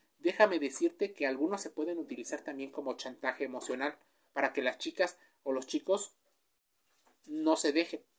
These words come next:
bajo la presión de que hagan lo que las otras personas quieren. La vida real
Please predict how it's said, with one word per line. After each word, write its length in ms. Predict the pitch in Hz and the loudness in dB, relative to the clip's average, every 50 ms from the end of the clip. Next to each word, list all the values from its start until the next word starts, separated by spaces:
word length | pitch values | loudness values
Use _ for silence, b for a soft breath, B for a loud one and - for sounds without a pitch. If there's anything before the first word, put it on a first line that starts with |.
| _ _ _ _ _ _ _ | _ _ _ _ _ _ _
bajo 280 | 147 147 143 - 151 | 2 2 4 6 6
la 200 | 139 135 131 131 | 6 6 4 4
presión 540 | - 139 131 127 - - 143 151 160 170 147 | 2 2 2 2 2 4 4 2 2 0 -2
de 160 | 143 135 135 | -2 -2 -2
que 160 | - - 127 | 0 2 4
hagan 340 | 127 131 131 151 160 160 - _ | 4 4 4 2 -4 -6 -8 _
lo 180 | - 127 123 113 | -4 -4 -4 -2
que 120 | - 127 | -2 -2
las 160 | 120 113 - 135 | -2 0 -2 -4
otras 240 | 120 - 131 - | -4 -6 -8 -8
personas 400 | - 120 - - 123 120 110 - | -8 -10 -10 -10 -10 -10 -10 -14
quieren. 280 | - - 127 120 - _ _ _ - _ _ _ _ _ _ _ _ _ _ _ _ _ _ _ _ _ _ _ _ _ _ _ _ _ _ _ _ - | -6 -6 -6 -6 -6 _ _ _ -20 _ _ _ _ _ _ _ _ _ _ _ _ _ _ _ _ _ _ _ _ _ _ _ _ _ _ _ _ 2
La 240 | - 151 156 156 151 | 4 6 8 8 8
vida 220 | 165 196 202 196 | 6 8 8 6
real 400 | 175 - 160 165 214 277 294 - | 6 8 8 8 8 8 8 2